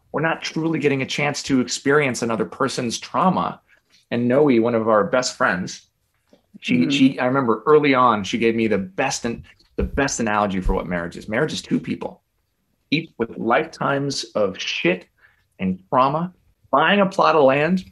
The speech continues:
Speaker 1: and just taking all of that shit and that
Speaker 2: <laughs>
Speaker 1: trauma and just dumping
Speaker 2: Throwing
Speaker 1: it.
Speaker 2: in the front yard.
Speaker 1: <laughs> Throwing it in the front yard, letting all that shit fertilize the soil and then building the foundation to your house out of it.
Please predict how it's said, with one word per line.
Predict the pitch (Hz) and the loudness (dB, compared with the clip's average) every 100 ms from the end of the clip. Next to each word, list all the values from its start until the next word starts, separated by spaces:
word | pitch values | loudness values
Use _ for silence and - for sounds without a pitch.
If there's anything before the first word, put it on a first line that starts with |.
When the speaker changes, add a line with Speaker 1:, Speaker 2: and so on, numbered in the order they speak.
| _ _ _ _ | _ _ _ _
Speaker 1:
and | 123 | -4
just | 127 - | -4 -4
taking | - 185 180 151 - | 0 0 0 -2 2
all | 170 202 | 6 6
of | 190 | 6
that | 185 - | 2 2
shit | - 170 165 | 2 0 2
and | 147 | 2
that | 143 | 2
Speaker 2:
<laughs> | 110 | 2
Speaker 1:
trauma | 156 151 160 160 - _ _ _ | 0 2 2 0 -10 _ _ _
and | 127 127 | -4 0
just | 147 127 123 - | 0 0 -4 4
dumping | 180 185 180 - | 6 6 4 4
Speaker 2:
Throwing | 208 | 2
Speaker 1:
it. | |
Speaker 2:
in | 170 | 2
the | |
front | - - - 285 | 0 0 2 4
yard. | 160 160 170 | 6 8 8
Speaker 1:
<laughs> | 180 226 | 4 6
Throwing | 160 202 | 8 8
it | 208 | 8
in | 190 | 8
the | 170 | 6
front | - 170 160 | 4 0 4
yard, | 151 131 113 113 - - - - - - - - - | 6 6 4 2 -8 -8 -8 -10 -10 -14 -10 -10 -8
letting | 117 151 202 226 | 2 6 8 8
all | 175 190 | 8 8
that | 190 190 | 6 2
shit | - - 170 - - _ _ _ _ _ | 0 2 2 2 -12 _ _ _ _ _
fertilize | 175 214 214 190 190 185 | 6 8 8 8 4 2
the | |
soil | 156 - 143 131 127 | -4 2 6 6 4
and | 131 | -2
then | 131 104 - | -2 -4 6
building | 156 196 185 175 190 | 6 8 6 4 2
the | 165 | 0
foundation | 120 131 117 117 113 117 101 | 0 2 4 2 2 -2 -4
to | 110 | -2
your | 95 | -2
house | 98 92 92 | 0 0 -2
out | 90 | -6
of | - | -10
it. | - | -20